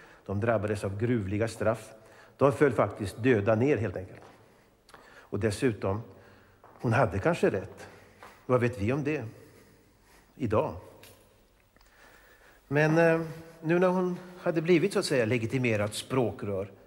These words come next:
nu duggade uppenbarelserna tätt. För det var ju så att förr, när hon var gift med Ulf,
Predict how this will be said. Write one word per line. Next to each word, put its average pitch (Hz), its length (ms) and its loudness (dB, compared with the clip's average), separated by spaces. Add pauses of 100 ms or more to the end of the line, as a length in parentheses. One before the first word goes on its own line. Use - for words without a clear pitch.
(220)
nu 139 140 2
duggade 110 560 2 (280)
uppenbarelserna 104 720 0
tätt. - 400 -14 (800)
För - 80 0
det 160 60 8
var 175 80 8
ju 180 60 4
så 170 120 0
att 160 300 -2
förr, 170 500 0 (420)
när 127 100 -2
hon 139 120 0
var 139 100 4
gift 143 300 0
med 147 180 -2
Ulf, 120 420 -2